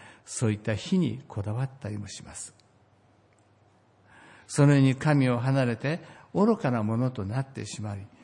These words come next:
様々なものに振り回されているようなものになっているというわけです。クリスチャンはどうだろうか。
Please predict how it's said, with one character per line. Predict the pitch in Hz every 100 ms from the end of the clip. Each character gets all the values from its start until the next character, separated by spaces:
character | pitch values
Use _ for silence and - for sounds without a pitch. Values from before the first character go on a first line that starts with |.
| - -
様 | - 143 156
々 | 175 196
な | 175
も | 160
の | 190
に | 170 110
振 | -
り | 135 151
回 | 165 143
さ | 151
れ | 151
て | 147 151
い |
る | 143
よ | 170 175
う |
な | 139 98 - - -
も | 107
の | 123
に | 110
な | 95 135
っ |
て | - -
い | 110
る | 117 139
と | 113
い | 107
う |
わ | 101
け | 123
で | -
す。 | - - _ _ _ _ _ _ _ _ _ - - -
ク | 147
リ |
ス | 147
チ | 160
ャ | 139
ン |
は | 120
ど | 110 131
う |
だ | 117
ろ | 104 104
う |
か。 | -